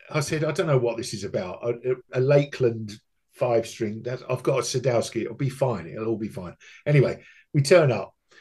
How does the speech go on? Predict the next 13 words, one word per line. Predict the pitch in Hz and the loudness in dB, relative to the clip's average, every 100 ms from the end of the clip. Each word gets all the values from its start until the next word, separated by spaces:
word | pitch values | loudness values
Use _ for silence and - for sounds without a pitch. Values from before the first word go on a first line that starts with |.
| _ _ 139 | _ _ -6
and | |
it's | 139 156 | -4 -2
this | - 208 | -2 6
little | 190 151 | 6 8
girl | 139 113 104 113 | 8 8 8 6
who's, | 127 127 - - - 120 | 6 6 0 -16 -10 -4
uh, | 113 113 110 110 - | 0 0 0 -4 -4
a | 117 117 | -4 -2
ve-, | 135 139 139 123 - - | 4 4 4 -4 -10 -4
comes | 131 - | -4 -2
from | 120 | -4
very | 127 147 147 | 0 2 6
rich | 135 127 - | 4 4 -6